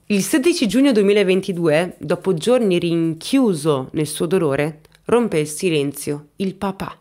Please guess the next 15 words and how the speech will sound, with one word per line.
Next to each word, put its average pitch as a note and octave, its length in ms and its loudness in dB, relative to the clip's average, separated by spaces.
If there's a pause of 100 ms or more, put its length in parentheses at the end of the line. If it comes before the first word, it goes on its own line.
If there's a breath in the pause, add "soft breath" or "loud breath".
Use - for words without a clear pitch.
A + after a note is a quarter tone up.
della - 320 -6
piccola. - 580 -10
Alessandro A3+ 680 2
Del A3 180 2
Pozzo A#3+ 480 0
affida F#3+ 640 0
a E3+ 140 -2
una F3 180 2
lettera F#3+ 580 0 (380)
le F3 180 -4
sue A3+ 200 -2
riflessioni F3+ 840 -4
dopo F3 260 -4
la E3 100 0
tragedia. A#2 580 -6